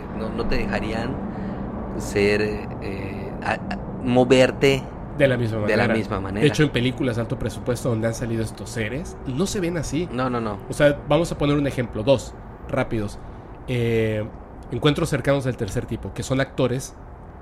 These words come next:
Speaker 2: eh, enanos y niños,
Speaker 1: Ujú.
Speaker 2: en este... En trajes, ¿no?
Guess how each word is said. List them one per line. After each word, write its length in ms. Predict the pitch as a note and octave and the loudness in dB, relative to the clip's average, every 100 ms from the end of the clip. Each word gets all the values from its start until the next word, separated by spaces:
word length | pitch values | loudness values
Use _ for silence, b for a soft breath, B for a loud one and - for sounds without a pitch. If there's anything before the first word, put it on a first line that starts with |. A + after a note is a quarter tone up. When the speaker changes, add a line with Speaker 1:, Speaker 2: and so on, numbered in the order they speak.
| - | -6
Speaker 2:
eh, 280 | A#2 A2+ - | -2 -2 -2
enanos 420 | A#2 C3 D3+ D#3+ | 2 4 4 0
y 40 | F#3+ | 0
niños, 460 | E3 C3+ D#3+ - B B B | 2 0 -2 -8 B B B
Speaker 1:
Ujú. 100 | G#2 | -8
Speaker 2:
en 220 | G#2+ A2+ G#2+ | -4 -2 -2
este... 760 | G2 - - G2+ G2+ F#2+ F#2 F2+ - - - - - | -4 -6 -4 -2 -2 -2 -4 -8 -14 -18 -20 -14 -10
En 120 | A#2 | -4
trajes, 420 | C#3+ C#3+ - G#2 | 0 0 -2 -6
¿no? 240 | A#2 D#3+ | -4 -6